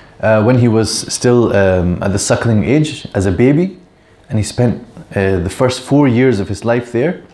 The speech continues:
amongst a tribe called Bani Sa'd. And there he, he, um, experienced, uh, some of the beauty of desert life,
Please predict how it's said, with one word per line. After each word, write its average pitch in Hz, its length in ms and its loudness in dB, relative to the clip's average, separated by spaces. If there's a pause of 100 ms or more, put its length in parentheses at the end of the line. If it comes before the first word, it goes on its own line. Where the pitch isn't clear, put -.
(380)
amongst 117 380 0
a 113 60 -2
tribe 113 300 0
called 95 360 -4 (200)
Bani 107 220 0
Sa'd. 120 480 -2 (920)
And 127 140 2
there 190 260 4
he, 170 520 -4 (640)
he, 104 400 2
um, 92 420 0 (320)
experienced, 147 920 0 (460)
uh, 95 320 0
some 151 220 2
of 123 100 0
the 127 60 2
beauty 143 320 2
of 113 120 0
desert 120 300 0
life, 110 440 -6